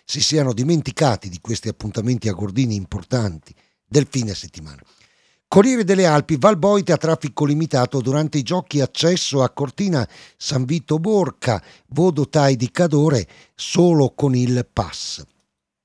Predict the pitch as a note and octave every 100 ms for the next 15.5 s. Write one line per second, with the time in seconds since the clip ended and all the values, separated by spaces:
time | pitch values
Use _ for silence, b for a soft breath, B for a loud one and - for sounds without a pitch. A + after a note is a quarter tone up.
0 | - _ D3 D3+ F3 D3+ C#3 F3 F#3 F#3
1 | E3+ D3+ B B B B B2 C#3 - D#3+
2 | D#3+ D3 C#3+ D#3+ D3+ C#3+ B2 D3 C#3+ C3+
3 | D#3 F#3+ F#3 A3 A#3 F#3 E3 F3+ - B2
4 | - G#2 D3 D3 B2+ A2 A#2 B2+ C#3+ E3+
5 | B2+ G#3 G3 C#3+ - B B B B B2
6 | B2+ F3 A3 G#3+ F3+ D3 - E3+ D#3+ D3
7 | C3+ - E3+ G3 G3 C3+ B2+ C3 B2+ B2+
8 | A#2 G2 D#3+ C#3 A#2 G#2 D3 B2 C3+ A2
9 | A2+ G2 b b b A#2+ E3 F#3 - C3+
10 | A2 A2+ - - A#2+ A#2+ G#2 G2+ D#2 C2+
11 | b b b _ C3 D3 - F#3+ G#3+ -
12 | G3+ F#3+ D3+ D#3 D#3 D3 G#3 G3 E3+ -
13 | D3+ A2+ C3 - D3 E3+ D#3+ D3 C3+ C3
14 | G#2 F2+ F#2+ G#2 B2+ - D#3+ - B2+ A#2
15 | - G#2+ D2+ A2